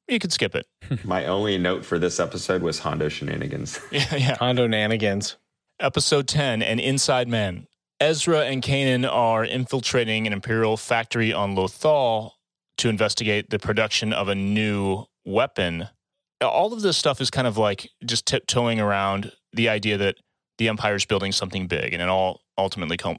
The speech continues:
Speaker 1: culminates in a Death Star, obviously. But the cool thing about this is that Ezra's old friend Sumar,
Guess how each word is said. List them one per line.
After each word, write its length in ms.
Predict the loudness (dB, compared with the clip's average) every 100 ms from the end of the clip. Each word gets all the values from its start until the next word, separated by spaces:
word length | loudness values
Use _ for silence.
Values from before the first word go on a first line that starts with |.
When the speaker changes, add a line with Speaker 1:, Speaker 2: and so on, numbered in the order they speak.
| -4
Speaker 1:
culminates 400 | -2 0 -2 -2
in 60 |
a 60 | -2
Death 180 | 0 0
Star, 240 | 0 0
obviously. 400 | 0 -2 -4 -4
But 200 | -2 -2 -4 _ -6
the 80 | -2
cool 160 | 0
thing 160 | 0 0
about 200 | 0 2
this 260 | 0 0 -2
is 180 | -2 0
that 180 | 0 -2 _
Ezra's 380 | -2 0 0 0
old 180 | 0 -2
friend 560 | -2 0 2 2 -2 0
Sumar, 840 | 0 0 0 2 2 0 -2 -4